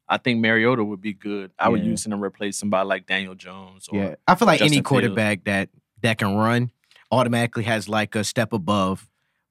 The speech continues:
Speaker 2: someone that could just sit there.
Speaker 1: That's true, man. I think when we draft next year, I'm definitely gonna look at a quarterback that gets
Speaker 2: <laughs>
Speaker 1: rushing yards. Yeah, you have to 'cause it's just, it adds up so quick, man.
Speaker 2: Yeah,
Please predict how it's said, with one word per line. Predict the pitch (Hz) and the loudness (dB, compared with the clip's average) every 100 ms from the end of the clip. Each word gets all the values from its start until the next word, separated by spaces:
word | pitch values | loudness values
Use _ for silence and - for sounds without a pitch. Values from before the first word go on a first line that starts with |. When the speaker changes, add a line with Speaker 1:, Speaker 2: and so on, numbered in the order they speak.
| - | -6
Speaker 2:
someone | - 110 | -2 0
that | 101 101 | 0 -4
could | 95 | -4
just | 92 - | -4 -2
sit | 117 87 | -4 -4
there. | 80 78 - | -8 -10 -6
Speaker 1:
That's | 113 | -4
true, | - 110 107 | -2 0 0
man. | 90 90 85 | -2 -8 -6
I | - | -6
think | - 113 - _ - | 0 -2 -2 _ -8
when | 101 | -4
we | 113 | -2
draft | 110 110 110 101 | 0 2 2 0
next | 107 107 - | -2 -4 -6
year, | 92 90 | -12 -10
I'm | 90 | -10
definitely | - 113 - 92 | 0 0 0 -14
gonna | 92 90 | -14 -14
look | 92 92 | -12 -12
at | - | -12
a | |
quarterback | - 95 - - 269 | -8 -6 -2 2 6
that | 220 | 8
gets | 185 190 | 6 6
Speaker 2:
<laughs> | |
Speaker 1:
rushing | 170 156 143 117 | 6 6 4 2
yards. | 113 104 92 - _ - - | 2 0 -6 -16 _ -20 -2
Yeah, | 120 | 2
you | 113 131 151 | 4 4 6
have | 139 127 | 6 4
to | - 107 | 0 -4
'cause | 92 110 98 | -2 -2 0
it's | 127 - | -2 -2
just, | - 110 - - - | 0 -2 -2 -8 -2
it | 139 - | 0 4
adds | 139 120 | 4 4
up | 127 98 | 0 -2
so | - - 127 | -2 -6 -6
quick, | - - 131 - 107 | -6 -2 -2 0 0
man. | 107 | 2
Speaker 2:
Yeah, | 98 92 92 | 2 0 -2